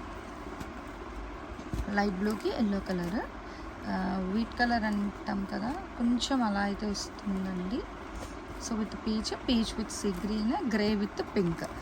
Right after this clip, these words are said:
కలర్స్ కొన్ని అయితే చెప్పలేకపోతున్నాం, అంటే లైట్ కలర్స్ కూడా ఉంటున్నాయి కదా. ఇది చూడండి అసలు ఎంత బాగుందో, grey with silver అండి. ఓకే, మెర్నిష్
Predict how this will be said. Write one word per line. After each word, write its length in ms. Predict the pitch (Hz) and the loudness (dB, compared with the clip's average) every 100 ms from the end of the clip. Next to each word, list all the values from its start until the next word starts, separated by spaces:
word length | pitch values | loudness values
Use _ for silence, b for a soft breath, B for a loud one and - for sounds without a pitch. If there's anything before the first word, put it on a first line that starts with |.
| B B - | B B 8
కలర్స్ 360 | 233 254 330 - | 10 12 8 8
కొన్ని 280 | 320 285 285 | 6 10 10
అయితే 240 | 269 277 | 10 6
చెప్పలేకపోతున్నాం, 840 | 311 254 - 262 277 277 262 233 220 | 8 8 10 10 10 10 8 6 4
అంటే 480 | 226 226 262 269 285 | 4 6 6 6 6
లైట్ 580 | 226 196 254 294 285 - | 4 4 0 -2 2 4
కలర్స్ 340 | 277 262 262 | 6 6 4
కూడా 200 | - 262 | 4 6
ఉంటున్నాయి 420 | 247 220 - 226 | 6 4 4 2
కదా. 100 | 202 | 2
ఇది 120 | 190 - | 0 -2
చూడండి 420 | - - 180 170 | -2 -2 -2 -2
అసలు 180 | 170 175 | -2 -2
ఎంత 200 | 170 175 | -2 0
బాగుందో, 340 | 185 175 170 | 2 2 2
grey 400 | 160 175 180 190 285 349 | 0 2 4 4 4 4
with 160 | 202 - - | 2 0 0
silver 360 | 180 175 175 | 2 2 2
అండి. 300 | 175 175 208 - - B B B B - - - 208 | 2 2 0 0 -4 B B B B -8 -8 -2 0
ఓకే, 380 | 190 - 208 196 | 0 0 0 2
మెర్నిష్ 500 | 196 196 202 220 | 4 4 6 4